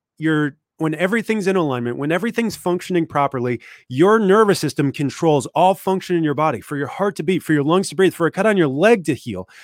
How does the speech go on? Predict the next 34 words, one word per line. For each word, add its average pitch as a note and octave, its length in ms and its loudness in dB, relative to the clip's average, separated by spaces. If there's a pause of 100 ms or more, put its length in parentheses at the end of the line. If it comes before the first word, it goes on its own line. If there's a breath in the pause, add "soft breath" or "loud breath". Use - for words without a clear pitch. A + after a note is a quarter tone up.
(180 loud breath)
This D#3+ 120 0
signal G3+ 360 2
has F3 200 0
to F3+ 80 -10
go D#3 140 2
from F#3 300 -2
your A3 80 2
brain, C#3+ 320 -2
run C#3 240 -2
down D3+ 260 2
the G#3+ 80 -2
spinal C#3+ 300 -4
cord, C#3 260 -4
run C#3+ 300 -2
out G3 180 0
the G#3 80 -4
nerves C#3+ 340 -2 (220 loud breath)
to - 140 -2 (100)
every G3 260 0
organ, F#3 300 2
cell, D#3+ 240 0
and E3 80 0
tissue C#3 300 -6
in C#3+ 80 -2
the D#3+ 60 0
body. G3 340 2 (280 soft breath)
But E3+ 180 2
when F3 680 -2 (300 soft breath)
it's D3+ 200 -6
not E3+ 360 0
functioning C3+ 500 -4
well, G#2+ 240 -6 (180)
and C#3+ 140 -2
it E3 140 -4